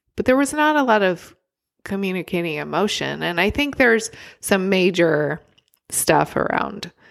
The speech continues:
her mother's death that, that we saw come out when, when her, when we ha-, we had,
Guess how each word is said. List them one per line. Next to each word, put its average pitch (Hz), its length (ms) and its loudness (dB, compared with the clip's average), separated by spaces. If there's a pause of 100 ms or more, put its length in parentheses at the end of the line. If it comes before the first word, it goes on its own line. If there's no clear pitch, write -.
(220)
her - 140 -2
mother's 170 440 0
death - 480 -2
that, - 360 -2 (3000)
that 170 220 0
we 170 140 2
saw 131 300 0
come - 280 -4
out - 340 -6
when, 147 400 -2 (1500)
when 170 180 0
her, 160 560 -2 (880)
when 165 180 -4
we 151 160 -2
ha-, 156 260 -2
we 233 260 4
had, 185 480 0